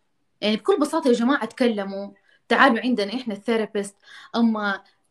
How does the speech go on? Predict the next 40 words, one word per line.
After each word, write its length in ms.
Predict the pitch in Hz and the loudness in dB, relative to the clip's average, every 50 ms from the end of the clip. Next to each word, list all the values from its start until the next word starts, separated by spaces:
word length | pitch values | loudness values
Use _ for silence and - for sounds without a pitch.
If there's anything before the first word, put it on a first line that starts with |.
| _ _ _ _ - | _ _ _ _ 2
تسكت 520 | 320 370 359 - - - - 208 202 - | 2 2 2 0 -6 -4 -2 -2 -2 -4
وأنت 420 | 214 - - 277 302 277 269 - 240 | -6 0 4 6 6 6 4 2 0
على 240 | 202 180 202 208 | 0 2 2 4
مضض، 480 | 202 240 320 277 381 466 480 349 - - - | 4 4 4 4 4 2 0 -2 -4 -8 -6
لا، 240 | - 208 202 - - - | -2 -2 -2 -2 -4 -6
يعني 340 | 175 170 160 185 180 180 - - 202 | -8 -6 -6 -6 -6 -8 -10 -10 -8
إذا 160 | 196 202 202 | -6 -6 -8
صاحبك 500 | 202 - 254 302 - - - 202 - 240 | -4 -2 -2 -2 -2 -2 -4 -6 -4 -4
هذا 120 | 254 214 214 | -2 -2 -2
اللي 100 | 196 233 | -2 -2
أنت 100 | 240 220 | -6 -4
تعرفه 460 | - 254 233 233 233 240 - - - | -2 -2 0 0 0 -2 -4 -4 -6
أو 60 | 180 | -4
تقدر 260 | 180 277 262 214 220 226 | -4 -4 -2 0 0 -2
توصل 540 | - 208 185 185 185 - - 240 247 240 | -2 -4 -10 -12 -12 -6 -2 -2 -2 0
له، 180 | 240 311 415 - _ _ _ _ _ _ _ _ | -2 -4 -6 -10 _ _ _ _ _ _ _ _
يعني 240 | - 196 196 208 208 | -6 -4 -2 0 2
لازم 400 | 214 277 349 381 330 - 247 233 | 4 4 4 4 4 4 4 2
يصارحها، 960 | 220 208 - - 247 262 262 240 - 311 - - - - - 220 190 - - - _ _ _ _ _ _ - | 2 2 -2 -4 -2 0 2 2 2 2 0 -2 -8 -6 -2 -2 -2 -2 -4 -10 _ _ _ _ _ _ -10
يقول 180 | 190 202 269 254 | -4 -2 0 0
لها: 80 | 247 | 0
"ترى 200 | 247 247 254 220 | 0 0 -2 -2
أنا 120 | 226 254 240 | 0 2 2
مرة 200 | 247 269 240 214 | 2 2 2 2
أحبك 320 | 196 - 208 180 196 196 | 0 -2 -4 -8 -6 -4
وأنا 120 | 226 233 | -2 -2
مبسوط 240 | 226 214 - - - | -4 -4 -6 -8 -6
معاكي، 360 | 220 196 233 254 269 - - - | -4 -2 0 -2 -2 -4 -8 -10
بس 100 | 202 220 | -6 -4
أنا 100 | 220 226 | -4 -4
ما 60 | 214 | -4
أقدر 180 | 196 185 190 180 | -4 -6 -8 -10
أستنى 320 | 180 - - 190 180 170 | -10 -12 -16 -16 -16 -16
ثمان 260 | - 165 175 180 160 | -16 -18 -20 -20 -20
سنين". 300 | 151 - - 156 170 175 _ _ _ _ _ _ _ _ _ _ _ _ _ _ _ _ _ _ _ _ _ _ _ _ _ - - _ _ - | -20 -20 -20 -20 -20 -20 _ _ _ _ _ _ _ _ _ _ _ _ _ _ _ _ _ _ _ _ _ _ _ _ _ -20 -20 _ _ -8
يزعل، 380 | 208 202 240 285 277 285 392 349 | -2 2 4 4 4 4 2 2
ايوه 240 | 262 247 233 220 214 | 2 4 4 2 2
يزعل، 300 | 190 190 - - - 170 | 0 -2 -6 -8 -8 -8
بس 140 | 233 233 | -8 -8
خلاص 420 | - - 285 269 214 175 - - | -6 -6 -4 -4 -6 -8 -10 -16